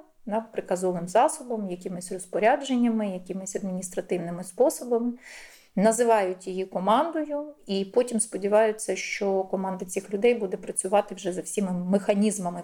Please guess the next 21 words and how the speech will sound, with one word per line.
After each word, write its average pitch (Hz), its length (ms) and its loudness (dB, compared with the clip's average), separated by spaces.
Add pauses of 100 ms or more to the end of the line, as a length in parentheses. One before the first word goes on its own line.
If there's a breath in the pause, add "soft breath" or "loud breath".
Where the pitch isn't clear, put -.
командної 175 600 -2
роботи. 202 480 2 (800 loud breath)
Але 185 400 4
так 202 260 0
не 190 80 -4
спрацьовує, 190 720 0 (500)
тому 196 320 0
що, 190 680 4 (240)
м, 180 420 0
наказовий, 202 600 4
примусовий, 185 800 2
адміністративний, 180 1300 -2
е, 196 40 -2 (180)
стиль - 500 2
формування 254 640 0
команди 277 460 0
призводить 190 540 -4
до 185 100 -2
того, 294 440 6
що 240 680 4 (400)
учасники 202 680 0